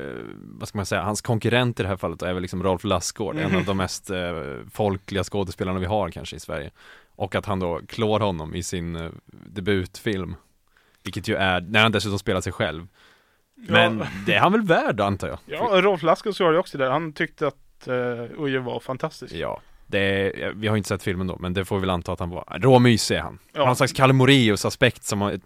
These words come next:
Speaker 1: absolut gillar. Råmysig är han.
Speaker 2: Också det här, eh, när han, <laughs> eh, när Henrik Schyffert ska börja hylla honom.
Speaker 1: Mm.
Speaker 2: Och så kan han som inte riktigt ta det. <laughs> Och så
Speaker 1: Han passar tillbaka med en
Speaker 2: Ja.
Speaker 1: gång. Henrik Schyffert är väl också regissör för filmen, va? Det är därför han förekommer här.
Speaker 2: Mm,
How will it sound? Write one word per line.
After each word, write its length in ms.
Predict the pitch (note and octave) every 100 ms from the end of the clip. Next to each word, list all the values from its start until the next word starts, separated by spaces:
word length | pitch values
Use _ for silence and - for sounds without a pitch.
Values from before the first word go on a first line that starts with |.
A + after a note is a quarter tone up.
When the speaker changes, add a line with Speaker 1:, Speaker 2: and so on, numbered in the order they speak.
| -
Speaker 1:
absolut 480 | B2 - A2+ G#2 -
gillar. 240 | F2+ E2+
Råmysig 580 | - B2 B2 A2 G2+ -
är 20 |
han. 120 | - - _ _ _ _ -
Speaker 2:
Också 260 | E3+ - F#3
det 60 |
här, 300 | F3 E3+ D#3
eh, 60 | D3
när 160 | D3+ C#3+
han, 200 | D3 C3+ -
<laughs> 60 |
eh, 440 | F3 C3+ B2 A#2+ A#2 - -
när 320 | E3 D3+ D3+ C#3+
Henrik 280 | D3+ D3
Schyffert 300 | E3 D#3 D3
ska 120 | - C#3+
börja 220 | C3 A#2 G3+ _ _ _
hylla 220 | D3 C#3
honom. 240 | C#3 A#2 A2+ -
Speaker 1:
Mm. 320 | G2+ G2 G2 - - -
Speaker 2:
Och 80 | C#3+
så 60 | D3
kan 140 | D#3+
han 60 | D#3
som 100 | D#3
inte 140 | C#3+
riktigt 240 | B2 - -
ta 340 | D#3 E3 D#3+
det. 160 | D#3+ E3+ -
<laughs> 80 | - G3+
Och 100 | F3+
så 40 | C#3
Speaker 1:
Han 100 | G#2
passar 240 | B2 A2+
tillbaka 420 | A#2 G#2 G#2 -
med 140 | G#2 -
en 200 | A2 G2+
Speaker 2:
Ja. 60 | G2
Speaker 1:
gång. 180 | F#2 - _ - A3 G#3 - - - - - -
Henrik 220 | - B2+ -
Schyffert 260 | A#2+ C#3+ C3
är 200 | B2 A2
väl 200 | A#2 A2
också 220 | - A2
regissör 400 | G#2+ A#2+ D3+ C#3
för 100 | A#2
filmen, 280 | G2+ F2+ F2
va? 140 | G2+ A#2
Det 60 |
är 40 | G#2
därför 240 | G#2 G#2+
han 200 | A2 F#2+
förekommer 380 | A2+ F#2 G#2+ G#2
här. 140 | D2+ - _ _ _ D3+
Speaker 2:
Mm, 180 | E3